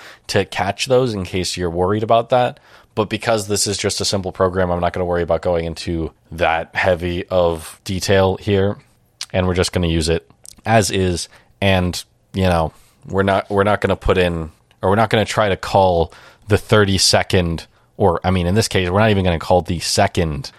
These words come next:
element yet of the, um, vector because we don't know if it's gonna exist yet. For right now, we're just gonna be putting in one command line argument, which is going to define the number of sides of the single dice that we're gonna be rolling right now.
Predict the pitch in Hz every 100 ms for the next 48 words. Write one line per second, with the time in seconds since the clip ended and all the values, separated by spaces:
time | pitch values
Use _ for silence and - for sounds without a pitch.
0 | - - 87 85 78 76 - 87 78 -
1 | - - - - 95 90 85 87 85 82
2 | 78 - _ - - 87 78 76 78 90
3 | - 87 78 76 _ - 95 - 87 82
4 | 101 90 90 85 - 82 - 87 - 80
5 | 87 98 - - 85 76 - - _ -
6 | 101 90 87 - 107 117 92 92 87 -
7 | 92 85 90 85 80 78 80 98 113 95
8 | 82 - _ _ - 104 90 82 82 80
9 | 78 82 80 - - - _ - 95 87
10 | 95 90 87 87 - 92 87 85 85 87
11 | 87 82 82 - - 87 85 80 76 -
12 | 87 82 - - - 87 82 82 82 80
13 | - 87 82 80 85 80 78 85 85 80
14 | 76 76 71 78 73